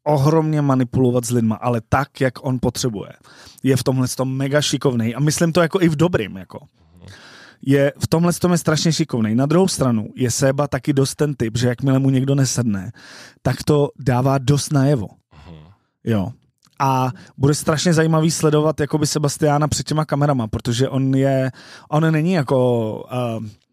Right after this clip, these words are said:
Speaker 1: moderátor, on není jako úplný an-, alfa před kamerou, jako.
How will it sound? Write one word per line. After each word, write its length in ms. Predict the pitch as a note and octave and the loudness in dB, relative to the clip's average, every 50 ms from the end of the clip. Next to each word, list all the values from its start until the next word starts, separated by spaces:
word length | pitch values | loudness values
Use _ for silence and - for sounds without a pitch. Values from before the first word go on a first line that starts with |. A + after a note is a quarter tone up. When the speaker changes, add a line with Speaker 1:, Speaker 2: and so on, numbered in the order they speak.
| - - - - - - - _ _ _ _ - | -20 -20 -20 -20 -20 -20 -20 _ _ _ _ -2
Speaker 1:
moderátor, 680 | B2+ C3+ C3+ C3+ C#3 C#3 C3 B2+ B2+ A#2+ - B2 A2+ A#2 | 0 2 2 4 4 4 4 2 0 0 0 0 2 2
on 120 | C3 C#3+ | 2 4
není 180 | C#3+ C#3+ D3+ D#3 | 4 4 6 4
jako 200 | D3+ C#3 - D#3+ | 4 4 2 0
úplný 400 | D3 A2 A2+ C#3 C3+ C3+ C#3 - - | -2 0 0 2 2 2 2 0 0
an-, 200 | C#3 C#3 C3+ - - | 0 0 0 -2 -2
alfa 380 | - C3+ C3+ C3 A#2+ - C#3+ C#3+ | -2 0 0 0 0 0 0 0
před 260 | B2 B2+ - C3+ - | 0 0 -2 -2 -2
kamerou, 460 | - C3 A#2+ A2+ A2+ A2 G#2 G2+ G#2 | 0 0 0 0 0 -2 -4 -6 -6
jako. 360 | G#2 G2+ - - G#2 G2+ B2 | -8 -8 -8 -6 -6 -4 -6